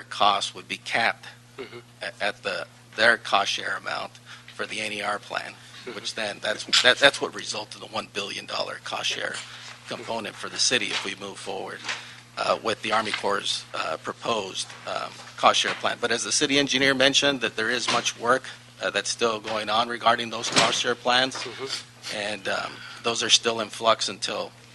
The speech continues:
Speaker 1: the completion of the study.
Speaker 2: And do you feel confident that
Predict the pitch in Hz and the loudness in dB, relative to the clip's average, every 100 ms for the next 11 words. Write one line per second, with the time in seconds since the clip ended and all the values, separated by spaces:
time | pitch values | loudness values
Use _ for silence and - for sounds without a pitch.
0 | - - - - 117 - 101 127 120 98 | -20 -20 -20 -14 -12 -10 -10 -2 0 0
1 | 92 - - - - - - - - - | -2 -6 -6 -4 -8 -10 -20 -20 -20 -20
2 | - - - - - 143 123 127 143 - | -20 -18 -16 -16 -2 -2 0 -2 0 -2
3 | - 135 123 - 127 117 - 117 117 - | 2 4 4 4 6 6 2 -4 -4 -4
4 | 117 123 | -4 -4